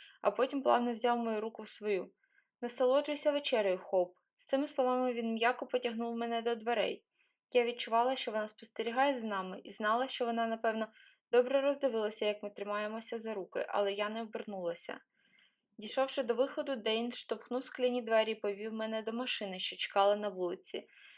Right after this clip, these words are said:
Я могла лише припустити, що він написав Сему, щоб той нас забрав. У машині я почекала, поки Дейн підніме екран конфіденційності, перш ніж запитати.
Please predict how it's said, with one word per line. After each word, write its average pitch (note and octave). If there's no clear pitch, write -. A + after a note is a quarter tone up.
Я G3
могла A3
лише A3+
припустити, -
що G3
він G3
написав G3
Сему, A3
щоб B3
той G#3
нас G#3
забрав. G3
У A3
машині C4
я C4+
почекала, A#3+
поки B3+
Дейн A3
підніме G#3
екран G#3
конфіденційності, A3
перш G#3+
ніж A3
запитати. G#3